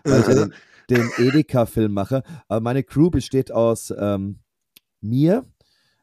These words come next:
Speaker 1: Also ich bin der Regisseur, ich bin der Director, ich bin der Cutter, ich bin der, äh, also ich mach alles alleine
Speaker 2: Das ist ja
Speaker 1: und
Speaker 2: verrückt.
Speaker 1: alles
Speaker 2: Das ist ja
Speaker 1: selbst.
Speaker 2: völlig
Speaker 1: Mhm.
Speaker 2: verrückt.
Speaker 1: Ja, ja, ja, ja.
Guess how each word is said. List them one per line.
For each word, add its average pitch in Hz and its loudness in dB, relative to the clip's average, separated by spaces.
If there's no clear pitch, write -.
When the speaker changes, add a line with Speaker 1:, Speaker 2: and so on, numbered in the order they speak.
Speaker 1:
Also 104 -2
ich 107 -8
bin 117 -2
der 110 0
Regisseur, 104 -2
ich 165 -6
bin 113 -6
der 98 -2
Director, 104 -2
ich - -6
bin 104 -2
der 85 0
Cutter, 185 0
ich - -8
bin 101 0
der, 92 0
äh, 92 0
also 92 0
ich 101 -6
mach 95 -2
alles 101 -2
alleine 87 -2
Speaker 2:
Das 381 -10
ist - -6
ja 101 -2
Speaker 1:
und 98 -4
Speaker 2:
verrückt. 90 -4
Speaker 1:
alles 98 -2
Speaker 2:
Das - -4
ist - -2
ja 123 -2
Speaker 1:
selbst. - -10
Speaker 2:
völlig 90 2
Speaker 1:
Mhm. 101 -8
Speaker 2:
verrückt. 113 -4
Speaker 1:
Ja, 98 0
ja, 85 -6
ja, 78 -8
ja. 90 -6